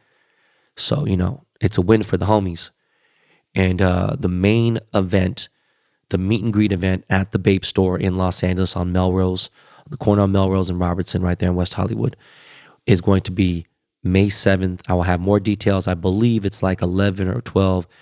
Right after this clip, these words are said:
probably, like, two or three hours. I'm going to show up. This will be my biggest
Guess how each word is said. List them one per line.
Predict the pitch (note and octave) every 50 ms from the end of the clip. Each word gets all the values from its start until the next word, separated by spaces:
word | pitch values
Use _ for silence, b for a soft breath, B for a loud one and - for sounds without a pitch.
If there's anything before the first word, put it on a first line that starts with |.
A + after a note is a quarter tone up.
| b b b b _
probably, | - G#2 G#2 G#2 G#2+
like, | F#2+ -
two | - - G#2+
or | F#2+
three | F#2 F#2+ G2 G2
hours. | F#2 F#2 F2+ F2+ -
I'm | F#2+ F#2 F#2
going | F#2 G2+ G2+ G2+
to | G2+ -
show | - - - G#2 G2+ G2
up. | F#2+ F#2 F2 - _ _ _ _ _ _ _ _ _ _ _ _ _ _ _ _ _ _ _ _ _ _ _ _
This | - F#2+ F2 -
will | F#2+
be | E2 F2 F2+
my | E2+ E2+ F2 F2+ F#2 F#2+
biggest | F2 E2 - G2 G#2 G#2 A2 G#2+ G2+ - -